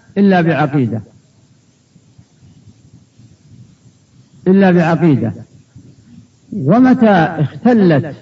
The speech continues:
العقيدة التي ينطوي عليها القلب بأن الله هو المعبود وحده،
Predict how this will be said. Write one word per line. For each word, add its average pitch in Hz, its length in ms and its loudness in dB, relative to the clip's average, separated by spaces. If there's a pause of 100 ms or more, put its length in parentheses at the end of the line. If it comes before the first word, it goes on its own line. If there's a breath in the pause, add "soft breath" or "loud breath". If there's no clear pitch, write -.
(2500)
العقيدة 160 800 0 (1200)
التي 147 280 -2
ينطوي 226 480 2
عليها 196 360 2
القلب 180 440 -2 (1400)
بأن 127 240 -2
الله 160 200 0
هو 170 140 2
المعبود 170 340 0
وحده، 175 640 -2